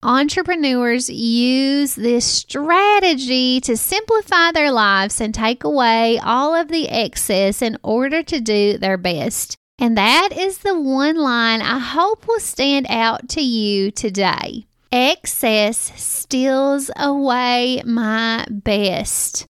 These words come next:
All of the extra stuff steals away your passion, your joy, your time. So let's eliminate it and generate some new joy.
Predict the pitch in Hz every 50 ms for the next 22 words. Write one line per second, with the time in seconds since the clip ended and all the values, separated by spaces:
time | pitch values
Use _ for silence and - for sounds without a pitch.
0 | _ - 226 220 214 233 254 269 285 302 320 339 359 339 330 370 339 320 - -
1 | _ _ - - 330 339 370 359 - - - - 381 359 349 339 311 - - -
2 | - - 254 240 214 208 202 185 190 208 - - - - - _ - - - -
3 | - - - - 254 269 269 277 277 277 285 294 285 285 - - 285 285 277 269
4 | 254 233 226 220 220 226 226 226 226 220 214 226 302 370 415 - - - 294 277
5 | 277 277 269 - - 294 285 277 269 254 - 226 233 247 269 254 233 240 220 214
6 | 208 208 214 214 214 226 233 262 302 370 - - - 208 170 180 170 165 165 170
7 | 185 190 - - _ - - - - 240 220 220 220 220 220 220 226 254 285 311
8 | 330 - - - - 311 339 349 320 311 330 381 415 453 494 480 466 381 294 254
9 | 220 214 208 202 208 208 208 208 208 - - - - 262 269 285 294 302 285 269
10 | 247 254 233 233 240 240 233 226 220 214 190 - - - - 240 220 208 196 190
11 | 190 190 190 - 180 170 - - - - -